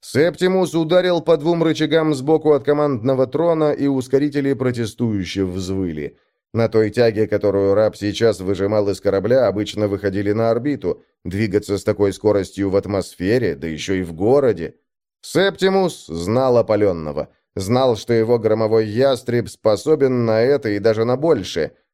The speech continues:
Насчет транспортника он не был так уверен. Катер трясся, скрипел и скулил вплоть до последней заклепки на корпусе. Башни размытыми пятнами проносились мимо. Септимус набрал высоту и резко развернул машину.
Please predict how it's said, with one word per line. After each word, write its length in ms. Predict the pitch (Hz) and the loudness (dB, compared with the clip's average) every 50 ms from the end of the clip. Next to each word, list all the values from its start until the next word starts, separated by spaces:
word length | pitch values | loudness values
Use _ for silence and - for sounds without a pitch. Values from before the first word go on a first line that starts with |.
| _ - | _ -2
Насчет 500 | 98 101 98 - - 98 98 - - _ | -2 -2 -2 0 -2 -2 -2 -2 -4 _
транспортника 880 | - 107 117 117 117 110 - - 107 98 95 104 101 95 95 - 101 98 | -2 0 0 0 -2 -4 -2 -2 -2 -2 0 -4 -4 -4 -2 0 0 2
он 300 | 98 101 98 98 98 110 | 2 2 0 -2 -2 0
не 140 | 135 143 127 | 0 0 0
был 200 | 101 98 87 82 | 0 -2 -2 -2
так 180 | 95 87 - | -4 -6 -6
уверен. 440 | 92 92 92 98 85 73 76 71 - _ _ _ _ _ _ | -6 -4 -2 -2 -2 -4 -6 -10 -14 _ _ _ _ _ _
Катер 420 | - 147 170 185 185 185 185 165 139 | -2 2 2 2 2 2 0 -2 0
трясся, 680 | - 160 151 170 175 165 156 139 - - - 107 95 85 | 0 0 2 4 4 4 2 0 -2 -4 -2 0 0 0
скрипел 600 | - - 123 127 139 113 101 160 175 175 165 160 | -2 -2 0 0 0 0 0 0 0 0 2 0
и 60 | 147 | 0
скулил 460 | - - 139 156 156 170 180 165 143 | 0 0 0 0 2 2 0 0 0
вплоть 400 | 120 - 135 139 160 165 151 120 | -4 -6 -4 0 0 0 0 2
до 120 | 117 139 135 | 0 0 2
последней 600 | - 139 123 - 135 156 165 156 139 147 151 143 | 2 0 0 0 -2 -2 -2 -2 0 0 0 2
заклепки 540 | 120 139 127 - 139 160 170 131 - - 120 | 2 0 -2 0 -2 -4 -4 -4 -2 -2 -2
на 160 | 104 98 90 | 0 0 -2
корпусе. 640 | - 95 90 85 - - 76 - - - 50 - _ _ _ _ _ _ _ _ _ _ _ | 0 -2 -2 -2 -4 -10 -16 -14 -12 -14 -14 -14 _ _ _ _ _ _ _ _ _ _ _
Башни 580 | 85 85 104 117 131 135 123 120 131 139 135 131 | -2 2 4 4 4 2 2 0 0 2 2 2
размытыми 720 | 127 113 110 110 107 95 104 120 123 120 120 110 110 104 | 4 4 2 2 0 0 0 0 0 0 0 -2 -2 0
пятнами 460 | 107 120 113 113 110 107 104 107 104 | 2 2 2 2 0 -2 0 0 -2
проносились 680 | 95 104 101 101 101 92 - - 98 92 92 90 80 - | 0 -2 -2 -2 -2 -4 -4 -4 -4 -4 -4 -4 -6 -6
мимо. 360 | 87 90 87 85 80 78 78 - _ _ _ _ _ | -6 -4 -4 -4 -6 -6 -10 -12 _ _ _ _ _
Септимус 680 | - - - 160 175 180 139 - 180 180 180 175 143 139 | -8 -2 0 2 2 0 0 -2 0 0 2 0 0 0
набрал 400 | 160 156 147 151 165 160 165 147 | 0 2 2 2 2 2 2 0
высоту 400 | 156 147 156 151 139 - 165 160 | 0 0 2 0 0 0 0 0
и 80 | 156 | 2
резко 340 | 151 160 160 151 - 156 143 | 2 2 0 0 2 2 2
развернул 500 | 139 127 123 135 131 120 135 131 131 123 | 2 2 2 0 0 2 0 0 0 0
машину. 560 | 123 123 117 120 - 113 92 82 78 76 - | 0 0 0 -2 -4 -6 -6 -6 -6 -8 -12